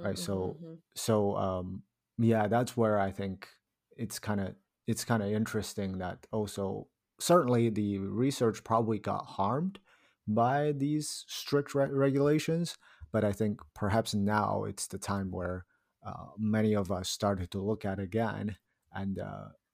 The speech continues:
Speaker 1: say, for <laughs> example, that I'm, I'm just surprised that there are already products on the market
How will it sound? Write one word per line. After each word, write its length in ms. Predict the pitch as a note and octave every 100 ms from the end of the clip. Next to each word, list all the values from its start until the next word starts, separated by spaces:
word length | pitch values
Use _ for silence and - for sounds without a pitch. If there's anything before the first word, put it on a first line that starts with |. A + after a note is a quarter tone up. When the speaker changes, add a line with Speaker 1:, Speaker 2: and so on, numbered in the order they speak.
| -
Speaker 1:
say, 180 | A2
for 160 | G#2 G#2+
<laughs> 20 |
example, 420 | F2 G#2+ G#2 G#2
that 240 | G2 G2 G#2+
I'm, 200 | C3+ C3 C3+
I'm 240 | B2+ D#3+
just 180 | A#2 -
surprised 560 | G#2 D#2 G#2 A#2 A2+ G2+
that 140 | F#2+
there 120 | F#2+ F#2+
are 20 | G2
already 280 | G2+ G#2+ G2+ -
products 500 | - F#2+ G2+ A2 F#2+
on 100 | F#2+ F#2+
the 60 |
market 540 | F2+ G2+ G2+ - G2+